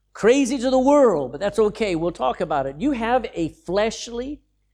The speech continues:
natural nature. That's the nature you were born with, right? Some children are born with a calm nature, very few. Um, and, and some are very agitated. Some of them are just born happy. Some are just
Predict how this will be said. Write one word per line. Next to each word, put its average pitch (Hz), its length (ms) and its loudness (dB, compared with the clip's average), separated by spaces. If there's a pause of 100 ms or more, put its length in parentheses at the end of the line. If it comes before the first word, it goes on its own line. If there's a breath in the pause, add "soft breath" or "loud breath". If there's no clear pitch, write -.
(280)
natural 214 800 0
nature. 180 760 -2 (220)
That's - 160 -12
the 330 80 -6
nature 294 280 -6
you 254 120 -4
were 233 80 4
born 165 400 -4
with, 113 260 -14
right? - 220 -6
Some 254 280 -4
children 254 360 2
are 226 100 4
born 247 400 4
with 220 120 2
a 226 60 0
calm 208 640 0
nature, 139 420 -8
very 110 220 -10
few. 104 340 -14 (600 soft breath)
Um, 170 420 0
and, 196 180 -2
and 196 160 -2
some 240 280 0
are 220 80 2
very 262 240 4
agitated. 208 1000 0
Some 190 160 -6
of 208 140 2
them 240 120 -4
are 233 200 -4 (100)
just 277 400 -2
born 294 280 2
happy. 262 600 0
Some 208 180 -2
are 220 120 2
just 185 260 -4